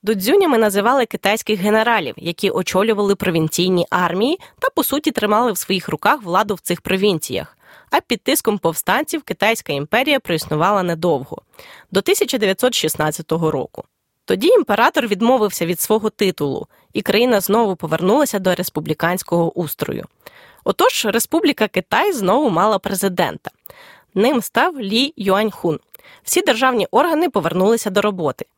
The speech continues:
Прем'єр-міністром став Дуань Ціжуй. Тож вже у тисяча дев'ятсот сімнадцятому році Республіка Китай відмовилася від свого нейтралітету та вступила у Першу світову війну на боці Антанти.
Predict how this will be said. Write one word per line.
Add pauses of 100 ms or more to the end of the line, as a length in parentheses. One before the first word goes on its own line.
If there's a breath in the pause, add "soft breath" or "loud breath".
Прем'єр-міністром
став (280 soft breath)
Дуань
Ціжуй. (540)
Тож
вже
у
тисяча
дев'ятсот
сімнадцятому
році
Республіка
Китай
відмовилася
від
свого
нейтралітету (300 soft breath)
та
вступила
у
Першу
світову
війну
на
боці
Антанти.